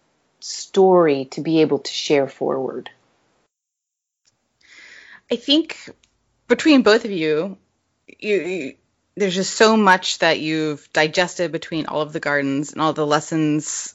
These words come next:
Speaker 2: that, uh, the gardeners or the archi-, designer architects went through. You could almost get an idea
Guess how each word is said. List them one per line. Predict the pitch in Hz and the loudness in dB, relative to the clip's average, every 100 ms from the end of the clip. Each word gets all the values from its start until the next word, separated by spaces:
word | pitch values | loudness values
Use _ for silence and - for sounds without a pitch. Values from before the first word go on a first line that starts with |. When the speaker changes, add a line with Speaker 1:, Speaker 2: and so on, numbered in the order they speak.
| _ | _
Speaker 2:
that, | 131 151 151 151 147 - - _ - _ _ | -2 2 4 4 0 -6 -16 _ -20 _ _
uh, | 123 95 92 | -10 -6 -6
the | 170 | 0
gardeners | 196 180 175 170 160 | 4 4 2 0 -2
or | 151 | -4
the | 143 | -4
archi-, | 135 160 - _ | -6 -8 -14 _
designer | - 160 170 160 156 | -12 -4 -2 0 -2
architects | - 160 - 151 - | -4 -6 -6 -8 -6
went | 165 123 | -6 -4
through. | 170 160 151 151 - - _ _ - | -2 0 0 -2 -8 -20 _ _ -4
You | 196 | -2
could | 185 180 - | 2 2 4
almost | 190 214 190 180 - - - _ _ _ - 143 | 4 6 4 2 -6 -12 -16 _ _ _ -20 0
get | 190 185 | 4 4
an | 170 | 2
idea | - 170 160 170 170 170 | 0 -2 -2 0 2 2